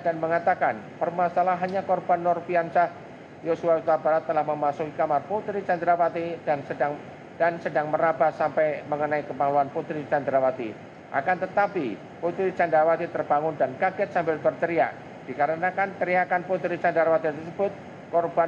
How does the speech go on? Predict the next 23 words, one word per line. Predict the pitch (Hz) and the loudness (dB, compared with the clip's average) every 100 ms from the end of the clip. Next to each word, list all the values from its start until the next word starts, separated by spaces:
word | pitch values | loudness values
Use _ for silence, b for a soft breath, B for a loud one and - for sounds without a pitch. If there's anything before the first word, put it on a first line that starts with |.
| 165 | 2
Norpri-, | 156 151 160 - | 0 0 -2 0
Norpriansah | 160 160 165 165 - 160 151 151 | 0 0 0 0 2 0 0 -2
Yosua | 147 156 147 | 0 2 2
Huta | 143 135 | 4 4
Barat | 175 185 - - - - 165 | 4 2 0 -10 -16 -8 -2
menodongkan | 175 151 160 156 156 | 0 2 2 0 -4
senjata | 147 143 143 147 156 | -6 0 0 2 0
api | 156 160 147 | -2 -6 -4
ke | 165 151 | 0 0
Putri | 156 147 147 143 135 - | -2 -4 -4 -4 -6 -6
Chandrawati | 147 135 131 147 165 151 | -4 0 2 2 0 -2
sambil | 170 151 151 | -4 0 -2
mencekik | 147 151 156 160 131 | -2 -2 -4 -4 -4
leher | 156 151 151 127 | -2 0 0 2
dan | 139 135 | 0 2
memaksa | 143 160 - 117 - - - - | 0 -2 0 -2 -2 -10 -14 -6
agar | 131 147 143 | 0 2 4
membuka | 156 139 131 - | 0 0 0 0
kancing | 175 160 170 - | 0 0 -4 0
baju | 143 156 | 0 0
Putri | 143 147 147 139 | -4 -4 -4 -2
Chandrawati. | 147 131 127 127 127 101 90 - - 110 | 0 4 4 2 0 -8 -10 -14 -16 -2
Lalu | 123 143 | 0 2